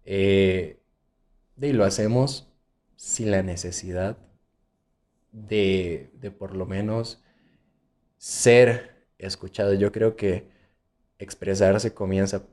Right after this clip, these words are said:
justo por eso, por la necesidad de expresar, de soltar, de, de dar algo de uno. Y la gente lo aprecia mucho y a, a veces creemos que no.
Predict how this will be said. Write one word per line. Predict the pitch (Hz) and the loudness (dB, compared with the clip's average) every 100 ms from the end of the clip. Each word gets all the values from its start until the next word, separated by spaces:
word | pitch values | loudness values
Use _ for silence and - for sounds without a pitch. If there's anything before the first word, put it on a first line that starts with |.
| _ | _
justo | - 120 113 113 - | -12 -8 -6 -8 -10
por | 92 | -4
eso, | 104 98 87 | -4 -4 -8
por | 87 | -10
la | 87 | -10
necesidad | 87 87 85 95 92 | -10 -12 -14 -12 -12
de | 98 104 107 110 _ | -6 -4 -2 -4 _
expresar, | 90 - - 90 87 95 95 | -20 -20 -18 -14 -8 -6 -6
de | 87 | -10
soltar, | 85 82 - 98 95 92 | -14 -16 -14 -8 -6 -8
de, | 87 87 - - - - - | -12 -14 -18 -20 -20 -20 -14
de | 95 92 | -2 2
dar | 95 101 101 | 4 4 4
algo | 98 98 98 | 6 4 4
de | 90 | 4
uno. | 87 92 92 85 _ _ _ _ _ _ _ _ _ _ _ _ _ _ _ _ _ | 2 0 -4 -8 _ _ _ _ _ _ _ _ _ _ _ _ _ _ _ _ _
Y | 113 113 | -6 0
la | 101 | 0
gente | - 107 104 123 | 0 -6 -6 -4
lo | 123 | -4
aprecia | - 113 110 | -4 -10 -6
mucho | 101 101 107 107 | -6 -6 -8 -10
y | 104 - - | -12 -14 -12
a, | 87 | -6
a | 92 | -4
veces | 90 110 | -6 -10
creemos | - 98 95 85 | -8 -6 -6 -8
que | 80 | -12
no. | 85 92 | -12 -12